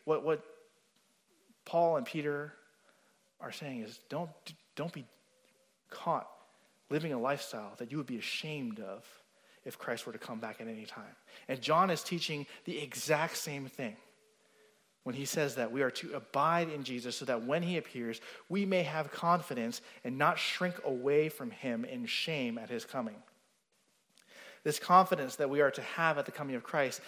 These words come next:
is not a confidence in ourselves. We're not to be bra-, we're not to be braggadocious about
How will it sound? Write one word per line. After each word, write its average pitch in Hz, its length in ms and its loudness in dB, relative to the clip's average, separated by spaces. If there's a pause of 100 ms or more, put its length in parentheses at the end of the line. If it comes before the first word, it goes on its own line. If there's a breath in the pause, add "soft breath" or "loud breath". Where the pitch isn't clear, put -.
(140)
is 143 180 0
not 165 220 10
a 185 40 6
confidence 175 540 4
in 165 120 -2
ourselves. 135 600 0 (220 loud breath)
We're 143 80 -2
not 156 240 6
to 175 60 -4
be 160 160 -2 (220)
bra-, 143 300 6
we're 156 100 0
not 165 120 6
to - 80 -12
be 165 100 0
braggadocious 156 920 6
about 123 320 0